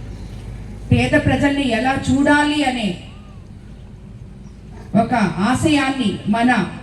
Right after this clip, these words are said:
రాష్ట్రానికి తెలిపిన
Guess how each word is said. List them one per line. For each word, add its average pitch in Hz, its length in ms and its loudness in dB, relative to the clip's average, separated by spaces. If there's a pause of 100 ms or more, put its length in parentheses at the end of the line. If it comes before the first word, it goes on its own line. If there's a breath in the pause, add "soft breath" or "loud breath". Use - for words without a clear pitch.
(1300)
రాష్ట్రానికి 285 720 2 (4000)
తెలిపిన 254 400 6